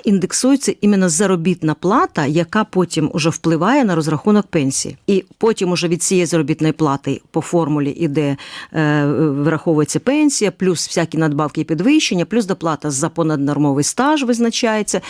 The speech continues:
І оце й буде пенсія. Але індексується, вже ще раз повторюю, тільки буде в основному розмірі пенсії індексація. Тобто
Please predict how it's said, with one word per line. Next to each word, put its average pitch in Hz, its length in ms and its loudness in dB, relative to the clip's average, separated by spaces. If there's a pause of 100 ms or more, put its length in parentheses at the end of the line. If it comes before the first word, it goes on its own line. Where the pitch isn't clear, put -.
(300)
І 208 160 -2 (160)
оце 311 300 0
й 349 40 6
буде 220 280 2
пенсія. 156 520 -4 (420)
Але 196 200 0
індексується, 185 680 0
вже 180 120 0
ще - 160 -2
раз 160 120 0
повторюю, 160 400 -2
тільки 247 580 0 (180)
буде 160 400 0
в 165 200 -2 (100)
основному 185 720 2
розмірі 185 360 0
пенсії 170 420 0
індексація. 147 640 -2
Тобто 160 280 -2